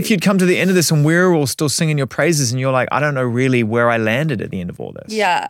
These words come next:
Speaker 2: Well, it's, you know, I do and I don't, <laughs> I will say. It's like, I
Speaker 1: Right.
Speaker 2: do now in this moment, um, and I feel really good about it. I'm so proud of this album,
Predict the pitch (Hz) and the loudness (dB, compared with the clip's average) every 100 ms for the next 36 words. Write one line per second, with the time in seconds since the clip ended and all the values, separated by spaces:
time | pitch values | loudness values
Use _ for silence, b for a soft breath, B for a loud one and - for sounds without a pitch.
0 | - 330 330 269 294 - 277 320 277 - | -2 0 2 0 -4 -8 -2 0 0 -2
1 | 269 262 240 240 247 214 170 254 262 339 | -2 0 2 2 2 2 0 4 4 2
2 | 285 254 247 254 - 240 285 269 - 220 | 2 2 4 2 2 0 0 0 0 -2
3 | - B B 233 247 - 233 247 247 247 | -4 B B -6 -4 -2 0 2 0 -2
4 | 240 b _ _ _ _ _ _ _ _ | -6 b _ _ _ _ _ _ _ _
5 | - 202 185 170 139 180 - 196 185 185 | -2 0 2 0 0 -2 -2 0 0 0
6 | 175 160 156 160 196 262 269 - _ 165 | 0 0 2 2 4 4 2 -4 _ -2
7 | 165 160 160 156 - _ _ _ _ - | 0 0 0 -2 -8 _ _ _ _ -4
8 | 170 165 - 175 165 165 156 156 160 156 | -2 -2 0 2 4 4 4 4 2 2
9 | 151 151 156 151 - - 156 - 156 156 | 0 -2 0 -2 -2 -4 -4 -2 0 2
10 | 151 156 - _ _ _ - 151 151 151 | 2 0 -4 _ _ _ -2 0 0 -2
11 | 156 - 151 151 147 151 143 143 | -6 -6 -2 0 2 2 2 0